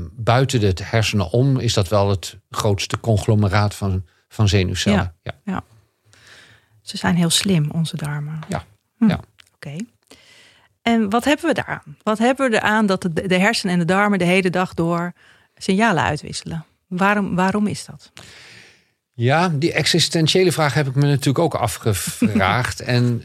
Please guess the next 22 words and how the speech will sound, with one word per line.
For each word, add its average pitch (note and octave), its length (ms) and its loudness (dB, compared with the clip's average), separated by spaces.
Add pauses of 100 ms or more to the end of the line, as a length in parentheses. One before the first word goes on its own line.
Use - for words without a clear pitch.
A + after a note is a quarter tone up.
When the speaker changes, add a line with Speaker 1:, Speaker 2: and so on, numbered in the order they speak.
Speaker 1:
soms C3 280 0
denk C3 200 0
je C#3 100 -2
wel B2 180 2
eens, A#2+ 220 -2
zeker B2 360 -4
als A2 120 -2
je - 40 -4
in A2+ 80 0
de A2 60 -2
kliniek C3+ 340 0
werkt, G#2+ 200 2
dat A2 100 0
het A2 80 0
was A2 120 -2
makkelijker B2+ 440 0
geweest C3 320 -2
als A#2 100 -4
het - 80 -4
niet E3 120 -2
zo A2 160 -4
was. E2 340 -4